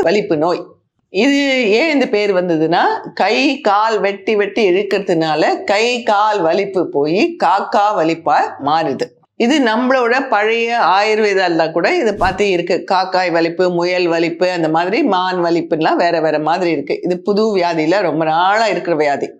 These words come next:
இப்ப வந்து நல்லாவே நம்மளுக்கு எல்லாம் தெரியுது. ஏன்னா இப்ப நம்மளுக்கு இன்டர்நெட், YouTube எல்லாம் இருக்கறச்ச எவ்வளவு பேருக்கு இருக்குங்கிறது தெரியுது. ஒரு ஆயிரம் பேர் எடுத்தோம்னா, at least ஐம்பது பேருக்கு ஒரு வாட்டியாவது வந்திருக்கும். இதுல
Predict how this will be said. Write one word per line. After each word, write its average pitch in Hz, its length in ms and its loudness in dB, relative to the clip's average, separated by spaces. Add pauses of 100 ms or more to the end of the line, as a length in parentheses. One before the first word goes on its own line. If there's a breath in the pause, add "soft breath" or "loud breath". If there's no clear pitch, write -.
(120)
இப்ப 247 280 -2
வந்து 240 260 2
நல்லாவே 214 460 2
நம்மளுக்கு 196 300 0
எல்லாம் 185 280 0
தெரியுது. 175 420 0
ஏன்னா 208 240 -2
இப்ப 202 160 -4
நம்மளுக்கு 185 340 0
இன்டர்நெட், 190 520 -2
YouTube 190 420 0
எல்லாம் 180 220 2
இருக்கறச்ச 165 420 -2 (520 loud breath)
எவ்வளவு 202 340 0
பேருக்கு 180 280 0
இருக்குங்கிறது 240 440 2
தெரியுது. 143 520 -2 (340)
ஒரு 220 260 2
ஆயிரம் 240 540 2
பேர் 262 200 0
எடுத்தோம்னா, 220 380 0 (120)
at 247 80 -6
least 269 160 0
ஐம்பது 247 500 0
பேருக்கு 226 360 0
ஒரு 190 240 2
வாட்டியாவது 220 320 -2
வந்திருக்கும். 214 460 0 (380 loud breath)
இதுல 226 180 0